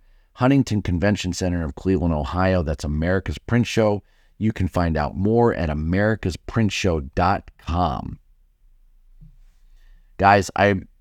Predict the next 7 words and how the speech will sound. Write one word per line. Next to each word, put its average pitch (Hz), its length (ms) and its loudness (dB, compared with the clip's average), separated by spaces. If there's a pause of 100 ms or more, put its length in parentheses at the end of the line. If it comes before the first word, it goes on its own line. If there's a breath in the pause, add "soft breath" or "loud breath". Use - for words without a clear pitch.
(260)
am 90 220 0
super, 120 560 2
super 95 420 0
excited 80 640 -2
to 80 580 0 (360)
bring 95 440 2
you 90 460 0